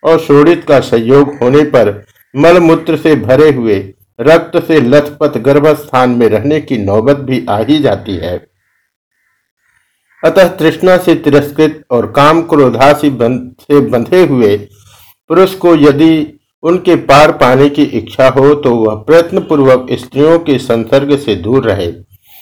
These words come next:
क्योंकि स्त्रियां भयंकर कृत्या के समान है।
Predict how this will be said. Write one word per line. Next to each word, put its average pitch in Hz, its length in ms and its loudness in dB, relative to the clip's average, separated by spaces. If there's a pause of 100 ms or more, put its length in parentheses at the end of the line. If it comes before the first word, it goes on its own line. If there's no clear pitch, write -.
(180)
क्योंकि 170 380 2
स्त्रियां 175 360 2
भयंकर 143 500 2
कृत्या 156 440 -4
के 139 200 -2
समान 117 380 -2
है। 92 340 -8